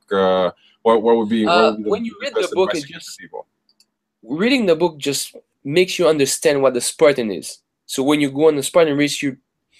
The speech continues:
Speaker 2: you're prepared for anything.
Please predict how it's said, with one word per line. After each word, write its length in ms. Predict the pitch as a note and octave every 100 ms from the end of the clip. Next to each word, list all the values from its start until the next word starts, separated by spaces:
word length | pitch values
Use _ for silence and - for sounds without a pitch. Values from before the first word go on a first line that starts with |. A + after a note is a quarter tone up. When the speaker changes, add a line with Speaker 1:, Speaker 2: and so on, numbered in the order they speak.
| - - - _ _ _ _
Speaker 2:
you're 160 | D#3+ D#3+
prepared 580 | F#3 - F3+ F3 D#3 C#3+
for 500 | D3 D3 C#3+ C3+ _ _ _ -
anything. 480 | E3+ D#3 B2 E2